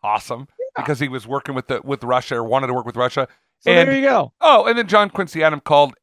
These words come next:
Speaker 1: uh, Jackson the, the son of a whore, basically, so in the
Speaker 2: Hey-o.
Speaker 1: press. So, I mean, it's not
Speaker 2: My
Speaker 1: new.
Speaker 2: mom's listening.
Speaker 1: You're right. It's not new,
Speaker 2: Yeah.
Speaker 1: but it's, but this is a new level of, in a modern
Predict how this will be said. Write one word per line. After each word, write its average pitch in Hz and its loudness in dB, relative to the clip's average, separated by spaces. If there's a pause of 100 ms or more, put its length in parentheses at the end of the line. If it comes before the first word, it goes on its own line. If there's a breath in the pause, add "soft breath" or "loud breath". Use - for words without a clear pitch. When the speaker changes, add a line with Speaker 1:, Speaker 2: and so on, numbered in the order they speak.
(140)
Speaker 1:
uh, 135 -6
Jackson 131 -2
the, 127 -6 (340)
the 131 -10
son 165 -2 (100)
of 143 2
a 127 -6 (120)
whore, 110 -4 (320)
basically, 143 -6
so - -4
in - -2
the 254 2
Speaker 2:
Hey-o. 254 6
Speaker 1:
press. - 0 (220)
So, 220 -2
I 208 2
mean, 233 -4
it's 233 -10
not 220 2
Speaker 2:
My 320 2
Speaker 1:
new. - 0
Speaker 2:
mom's 185 0
listening. - -16 (100)
Speaker 1:
You're 190 2
right. 139 2
It's 165 -8
not 190 2
new, 160 0 (340)
Speaker 2:
Yeah. - -12
Speaker 1:
but 170 2
it's, - -6 (800)
but 208 0
this 294 -4
is 165 -6
a 156 -4
new 143 -12
level 127 -4
of, 104 -6 (240)
in 156 -6
a 135 -6
modern 143 -2